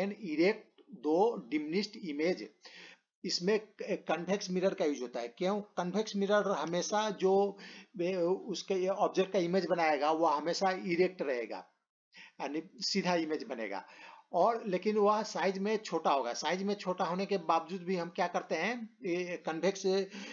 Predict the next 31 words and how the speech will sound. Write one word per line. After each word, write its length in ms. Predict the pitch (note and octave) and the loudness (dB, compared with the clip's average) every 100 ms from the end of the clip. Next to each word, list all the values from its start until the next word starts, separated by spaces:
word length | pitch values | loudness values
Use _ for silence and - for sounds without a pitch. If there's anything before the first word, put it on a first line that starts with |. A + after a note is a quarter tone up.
| - - | -14 -10
मिरर 340 | D#3 D#3 F3+ | -4 2 4
ही 120 | D#3+ F#3 | 4 2
यूज 240 | D3+ D#3+ | 2 2
करते 260 | E3+ C3 C3+ | 0 -2 -4
हैं, 100 | A#2+ | -2
क्योंकि 400 | D#3+ D#3+ F#3 F#3 | -2 0 0 0
इसका 260 | D3 F#3+ | -2 -2
जो 500 | D#3+ F3+ F3+ F3+ F3 - - | 0 2 4 2 0 -10 -10
इमेज 280 | D#3+ F#3+ E3 | -2 0 0
होता 180 | F3+ E3 | 0 0
है 220 | D3+ G3+ | 2 0
वह, 520 | F3+ A#3+ G#3+ D#3 F3 | -2 -2 2 2 0
वह 280 | F3 F3+ F#3+ F#3+ | 2 2 2 -2
इरेक्ट 380 | F3 F3+ F#3+ - | 2 2 2 -2
होता 200 | C#3+ A2+ | -8 -6
है। 180 | G2 G3 - - - | -6 -10 -16 -16 -8
अगर 220 | B3 E3+ | -2 0
कनकेव 840 | D#3 - E3+ E3+ E3 _ - G#3 F#3+ G3+ G#3 F#3 - C4 | -2 -4 -4 -4 -8 _ -2 0 4 6 6 4 0 -4
मिरर 320 | E3 E3 F3 | 2 4 4
यूज 160 | F#3 - | 2 2
करेंगे 380 | F#3 D#3+ D3+ | 2 2 0
तो 280 | G3 F#3+ G3+ | 2 4 4
अलग-अलग 500 | F#3+ E3 F3+ F#3+ F#3+ | 4 2 2 0 0
पोजीशन 400 | F3+ E3 E3 F#3 F3+ | -4 -4 -4 -4 -2
पर, 120 | D#3+ | -2
किसी 320 | - D#3+ F#3 | -4 -8 -6
पोजीशन 380 | - E3 D#3+ F3+ | -6 -4 -4 -4
पर 200 | D#3 E3+ | 0 2
ऑब्जेक्ट 320 | D#3+ D#3+ D#3+ | 2 0 -6
का 80 | F3 | -6
साइज 340 | - D#3 D#3 | -2 -2 -2